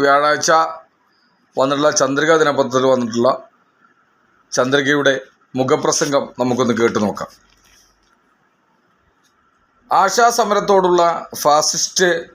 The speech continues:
സമീപനം എന്ന തലക്കെട്ടിലാണ് ഇന്നത്തെ റിപ്പോർട്ട് ഇവിടെ വന്നിട്ടുള്ളത്.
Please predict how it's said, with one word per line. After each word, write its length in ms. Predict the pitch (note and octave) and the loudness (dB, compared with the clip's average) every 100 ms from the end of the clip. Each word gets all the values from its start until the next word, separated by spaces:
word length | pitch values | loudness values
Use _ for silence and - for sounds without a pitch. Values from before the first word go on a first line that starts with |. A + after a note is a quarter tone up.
| - C#3+ | -4 -2
സമീപനം 500 | C3 D#3+ D#3 E3 D#3 | 0 0 0 0 -2
എന്ന 100 | C#3+ B2+ | -2 -2
തലക്കെട്ടിലാണ് 580 | B2 A2+ G2 G#2 F#2+ - _ _ _ _ _ | -2 -2 -2 -2 -4 -8 _ _ _ _ _
ഇന്നത്തെ 340 | A#2 A#2+ B2+ A#2+ | -4 0 0 0
റിപ്പോർട്ട് 280 | A2 C3 A#2+ | 0 -2 0
ഇവിടെ 160 | A#2 A#2 | 2 2
വന്നിട്ടുള്ളത്. 400 | G#2+ F#2 F#2+ F2+ | 0 -4 -8 -10